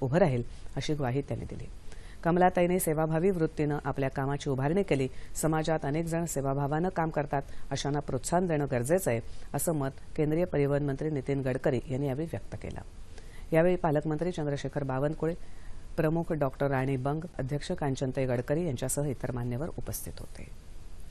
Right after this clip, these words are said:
राज्यातल्या प्रत्येक कर्करोग रुग्णापर्यंत पोहोचण्यासाठी आखलेल्या कालबद्ध मोहिमेचा एक भाग म्हणून ऑनलाइन प्रशिक्षणाचा काल सार्वजनिक आरोग्य मंत्री डॉक्टर दीपक सावंत यांच्या हस्ते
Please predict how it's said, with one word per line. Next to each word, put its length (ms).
राज्यातल्या 500
प्रत्येक 460
कर्करोग 440
रुग्णापर्यंत 680
पोहोचण्यासाठी 1040
आखलेल्या 480
कालबद्ध 520
मोहिमेचा 560
एक 200
भाग 220
म्हणून 220
ऑनलाइन 400
प्रशिक्षणाचा 720
काल 200
सार्वजनिक 600
आरोग्य 300
मंत्री 280
डॉक्टर 300
दीपक 340
सावंत 500
यांच्या 240
हस्ते 220